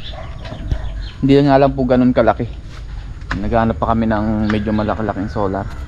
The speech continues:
para maikabit dito sa ating bahay.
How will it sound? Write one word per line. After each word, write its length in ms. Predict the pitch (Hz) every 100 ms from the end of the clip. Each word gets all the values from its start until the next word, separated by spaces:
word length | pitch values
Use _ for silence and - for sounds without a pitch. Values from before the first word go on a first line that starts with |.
| - - - - - - - - - - - 104
para 160 | 104 104 101 98 98 95 104 - - - - - - -
maikabit 400 | 110 110 113 110
dito 240 | 107 101
sa 160 | 107 101
ating 240 | 98 95
bahay. 320 | 95 90 95